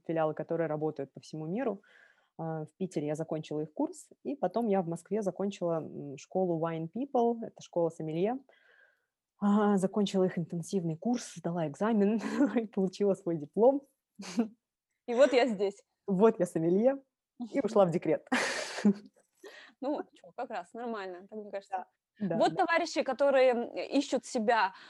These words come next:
Speaker 2: У меня аудитория, в том числе, которая, знаешь, в поиске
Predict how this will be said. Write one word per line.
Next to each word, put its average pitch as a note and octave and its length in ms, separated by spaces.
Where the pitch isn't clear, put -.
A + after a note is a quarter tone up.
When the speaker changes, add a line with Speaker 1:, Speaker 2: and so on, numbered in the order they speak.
Speaker 2:
У G#3+ 80
меня B3+ 340
аудитория, B3+ 500
в - 100
том C4 120
числе, B3 160
которая, A#3 320
знаешь, B3 220
в - 140
поиске G#3+ 580